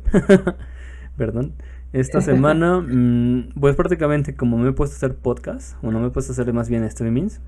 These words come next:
Speaker 1: eh, en lo que es, este, en la plataforma de Steam,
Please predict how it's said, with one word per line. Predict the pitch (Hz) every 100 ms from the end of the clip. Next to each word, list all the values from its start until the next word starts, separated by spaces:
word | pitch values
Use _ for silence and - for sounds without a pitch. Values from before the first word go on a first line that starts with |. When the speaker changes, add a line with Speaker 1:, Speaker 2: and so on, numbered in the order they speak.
| -
Speaker 1:
eh, | 107 101
en | 101
lo | 101
que | 92
es, | 107
este, | 107 - 104 95 92 90 92 92 - - -
en | 117
la | 113
plataforma | 113 110 117 110 120 120 113
de | 104 98 95 98
Steam, | - 127